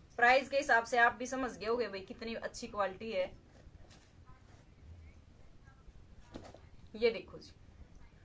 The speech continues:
ऑरेंज set है, बहुत प्यारी कती, जबरदस्त। Color ही इतना मस-, मस्त है इसका, सबसे अलग,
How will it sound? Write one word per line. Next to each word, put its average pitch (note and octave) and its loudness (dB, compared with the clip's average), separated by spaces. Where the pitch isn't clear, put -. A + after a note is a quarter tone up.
ऑरेंज C#4+ 8
set B3 4
है, D4 8
बहुत A#3+ 4
प्यारी G#3+ 4
कती, E3 -12
जबरदस्त। G#3 -2
Color C#4+ 6
ही D4+ 0
इतना D4 4
मस-, A3+ -4
मस्त B3 -2
है G3 2
इसका, G#3 -4
सबसे A3+ 0
अलग, A3 0